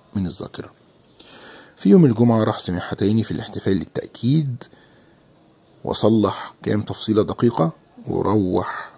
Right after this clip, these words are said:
بيها وهي كاملة مكملة كسر من أسرار الفاتيكان اكتشفه الطفل المراهق. طفل عمره أربعتاشر سنة عرف يكشف سر الفاتيكان لمدة مية وخمسين سنة، لم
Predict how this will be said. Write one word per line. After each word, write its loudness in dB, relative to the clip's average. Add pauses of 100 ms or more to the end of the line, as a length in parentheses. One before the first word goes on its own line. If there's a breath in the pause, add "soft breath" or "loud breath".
بيها -8 (400 soft breath)
وهي -4
كاملة -4
مكملة -6
كسر 0
من -6 (120)
أسرار 2
الفاتيكان -4 (440 soft breath)
اكتشفه 2
الطفل -6
المراهق. -8 (540 loud breath)
طفل 4
عمره 6
أربعتاشر 0
سنة 0
عرف 0
يكشف -2
سر -2
الفاتيكان -4 (1200 soft breath)
لمدة -4 (1200)
مية 2
وخمسين -6
سنة، -4
لم 0